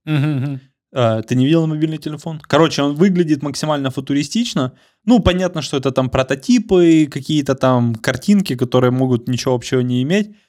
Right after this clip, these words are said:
Speaker 2: Но в чем прикол? Будет, э, с-, в тыльной части телефона будет солнечная батарея,
Speaker 1: Так.
Speaker 2: которую, мне кажется, это технология, которую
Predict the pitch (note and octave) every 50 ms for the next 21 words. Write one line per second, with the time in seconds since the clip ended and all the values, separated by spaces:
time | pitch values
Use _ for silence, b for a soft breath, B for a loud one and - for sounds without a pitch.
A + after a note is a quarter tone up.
0 | b b b b b D#3 - - A2 F#2+ - _ _ _ _ _ _ _ _ _
1 | _ - - F#3 G3 G3 F#3+ F3+ D#3+ - B2 F2+ G#2 - _ _ _ _ _ _
2 | _ _ _ _ _ _ _ _ _ - - C3 C3+ D#3+ E3 E3+ E3 E3 - b
3 | b b b b b _ _ _ - C#3 C#3 C#3 C3+ C3+ C3+ C3+ - - - -
4 | - - - G3 F3+ F3 D#3+ - - D#3+ D3+ - - - - D3 D3+ C#3+ - D3+
5 | C#3 C3 C3+ C3+ C3+ B2+ - D3+ D3 C#3+ C3+ - - D3+ C#3 C3+ C#3 C#3 - D#3+
6 | E3+ G3+ A#3 A3 C#3+ - _ _ _ - A2+ A2 A2+ C#3 C3 b b b b _
7 | _ - D#3+ - G3 G3+ G3 F#3 - D#3+ F3+ G3+ G#3 G#3 F#3 F3+ F#3 D#3+ C3+ D3+
8 | C3 - B2+ - D3 D3+ E3 F3+ F3 E3 C#3 - C3 - - C3 C3 B2 A#2+ B2